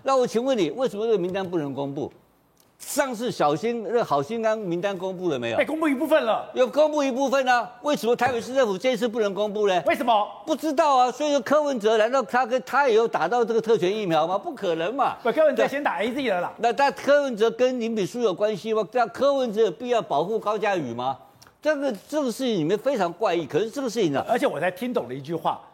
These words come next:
Speaker 2: 当时高嘉瑜对柯文哲讲：“男人的话不能相信。”我现在才知道那个男人是谁。
Speaker 1: <laughs> 这个男人，这个男人是林炳书，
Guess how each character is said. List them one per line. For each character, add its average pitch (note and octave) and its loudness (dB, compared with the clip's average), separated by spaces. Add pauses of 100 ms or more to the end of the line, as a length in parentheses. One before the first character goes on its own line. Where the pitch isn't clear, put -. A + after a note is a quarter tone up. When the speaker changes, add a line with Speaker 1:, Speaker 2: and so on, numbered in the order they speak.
(160)
Speaker 2:
当 D4+ 0
时 - -12
高 A3+ 0
嘉 A#3+ 2
瑜 E3+ -6
对 G3+ -2
柯 A#3 -2
文 F3 -6
哲 F#3+ -4
讲 E3+ -2
：“男 D#3 -2
人 A#3 -2
的 A3 0
话 A3+ 2
不 C4 -2
能 F#3 -6
相 A#3 0
信。” A#3 -4 (680)
我 F4 4
现 A4 0
在 F4 4
才 E4+ -2
知 E4+ -4
道 G4+ 4
那 G#4 -6
个 G4 -2
男 F4 4
人 F4+ 2
是 G4 0
谁。 C#4 2
Speaker 1:
<laughs> - -10
这 A4+ -2
个 - -10
男 C4+ 2
人， D4+ 2 (840)
这 A4+ 0
个 A4+ 4
男 A#3+ 4
人 B3 -4
是 B3 -2
林 A3+ -2
炳 F#3+ 2
书， G#3 -2